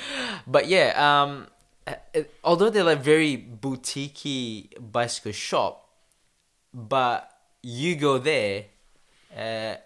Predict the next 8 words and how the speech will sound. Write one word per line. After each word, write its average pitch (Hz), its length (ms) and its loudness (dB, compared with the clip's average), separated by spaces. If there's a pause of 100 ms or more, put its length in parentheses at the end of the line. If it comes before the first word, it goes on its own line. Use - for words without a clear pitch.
(140)
you 131 200 -6
f-, - 200 -12 (100)
you 127 200 -10
don't 151 240 -2
feel 147 360 -4
like 123 400 -4 (440)
you 131 180 -8
could, 151 180 -10